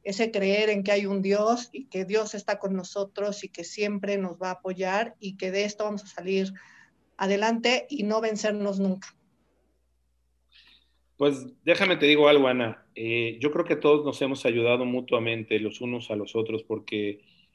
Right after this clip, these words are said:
Speaker 2: eh, yo no sé si ustedes lo sepan, pero yo vivo solo, eh, eh, y la verdad es que, eh, de hecho, tuve un cambio de ciudad en esta pandemia, me cambié de ciudad,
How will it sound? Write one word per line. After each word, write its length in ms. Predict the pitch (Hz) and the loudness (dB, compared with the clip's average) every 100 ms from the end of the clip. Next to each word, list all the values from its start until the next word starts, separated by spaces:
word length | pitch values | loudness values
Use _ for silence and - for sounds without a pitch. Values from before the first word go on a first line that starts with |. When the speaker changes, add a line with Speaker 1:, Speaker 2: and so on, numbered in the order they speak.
| _ | _
Speaker 2:
eh, 640 | 117 117 113 113 113 107 _ _ | -6 -4 -2 -2 -4 -6 _ _
yo 240 | - 117 180 | -12 -4 -2
no 100 | 190 | -2
sé 140 | 165 | -4
si 100 | 147 | -8
ustedes 240 | 127 147 139 | -4 -2 0
lo 80 | |
sepan, 300 | 139 220 170 | 2 2 2
pero 160 | 120 113 | 2 2
yo 140 | 113 | 4
vivo 180 | 123 123 | 4 4
solo, 580 | 120 175 156 127 131 - _ _ | 4 6 6 6 2 -10 _ _
eh, 500 | - 110 107 104 101 104 _ | -8 -4 -2 -2 -4 -8 _
eh, 100 | - | -10
y 540 | 107 101 101 98 110 113 | -8 -6 -8 -8 -6 0
la 160 | 113 | 2
verdad 340 | 113 117 123 127 | 2 4 4 4
es 140 | 123 | 0
que, 500 | - 120 117 110 - - _ - | -2 0 2 0 -2 -18 _ -10
eh, 140 | 117 113 | -8 -4
de 100 | 120 | -2
hecho, 240 | 117 123 - | -2 -4 -6
tuve 160 | - 127 | -4 -4
un 120 | 123 | -2
cambio 300 | 123 123 123 | -2 0 -2
de 60 | 113 | -2
ciudad 300 | 113 113 120 | 0 2 2
en 120 | 113 | -2
esta 240 | 113 117 | -4 -8
pandemia, 360 | 110 110 117 120 | -6 -4 -2 -2
me 140 | 104 | -6
cambié 360 | - 101 107 113 | -10 -12 -4 -4
de 60 | |
ciudad, 440 | 113 101 107 120 | -4 -6 -2 -2